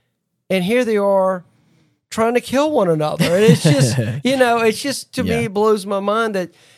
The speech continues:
Speaker 1: but even on, with that going on, that one day,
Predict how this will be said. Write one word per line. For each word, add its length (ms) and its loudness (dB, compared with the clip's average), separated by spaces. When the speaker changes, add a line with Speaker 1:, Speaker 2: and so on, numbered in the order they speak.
Speaker 1:
but 260 -2
even 360 0
on, 280 -4
with 300 -8
that 320 -6
going 340 -6
on, 380 -6
that 240 -2
one 480 -4
day, 500 -8